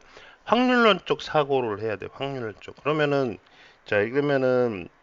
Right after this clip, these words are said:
이게 이런 경로로 갈 확률이 몇 프로고 이렇게 갔을 때 어떤 경로로 가게 될 거고 이런 경로를 안 거칠 수도 있잖아요. 확률상으로 되-, 되는 거잖아.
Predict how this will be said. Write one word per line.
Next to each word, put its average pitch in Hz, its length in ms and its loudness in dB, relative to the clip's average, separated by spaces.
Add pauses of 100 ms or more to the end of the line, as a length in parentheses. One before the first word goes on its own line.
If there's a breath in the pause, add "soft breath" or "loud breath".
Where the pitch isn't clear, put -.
(140)
이게 120 340 -2
이런 143 640 6
경로로 131 460 0
갈 113 220 4
확률이 131 400 -4
몇 92 220 -2
프로고 107 540 -6 (420 loud breath)
이렇게 143 580 4
갔을 - 340 -10
때 - 180 -2
어떤 104 480 0
경로로 98 460 -6
가게 90 300 -10
될 92 140 -10
거고 127 600 -6 (340 loud breath)
이런 156 400 6
경로를 147 480 4
안 110 240 2
거칠 175 320 0
수도 120 280 -8
있잖아요. 95 340 -10 (540)
확률상으로 240 800 0
되-, - 100 -12 (200)
되는 107 240 -6
거잖아. 90 380 -8